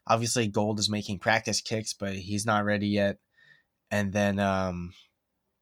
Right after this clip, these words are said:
and then what? Dee Ford with a hamstring injury? Yeah, yeah, man, that's pretty much it. Right on the, right on the head.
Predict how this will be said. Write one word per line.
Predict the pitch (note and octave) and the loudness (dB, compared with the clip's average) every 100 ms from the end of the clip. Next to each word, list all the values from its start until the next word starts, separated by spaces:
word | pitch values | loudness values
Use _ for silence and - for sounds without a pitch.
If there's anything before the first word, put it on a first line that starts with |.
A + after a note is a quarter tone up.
| _ _ _ _ _ - | _ _ _ _ _ -6
and | G#2+ | 0
then | G#2+ | 2
what? | G2+ F#2 | 0 0
Dee | A#2 | -2
Ford | A2+ A#2 A#2 | 2 2 2
with | A2+ A2+ | 2 0
a | |
hamstring | G2+ A#2 A#2 C3+ C3+ | 0 0 0 -2 0
injury? | C3+ C#3+ D#3 C#3 | 0 2 2 4
Yeah, | D#3+ F3+ - _ | 6 6 4 _
yeah, | G#2+ C3+ | 4 6
man, | A2+ A2 | 6 4
that's | A#2 - | 2 0
pretty | A#2+ | -2
much | A#2 A2 | -2 0
it. | A#2+ | 0
Right | F#2 G#2+ | 2 2
on | A2+ | 2
the, | G#2 G#2 _ | -2 -4 _
right | A2+ A#2 | -4 -2
on | A#2 | -2
the | |
head. | G2+ F#2+ | -2 -2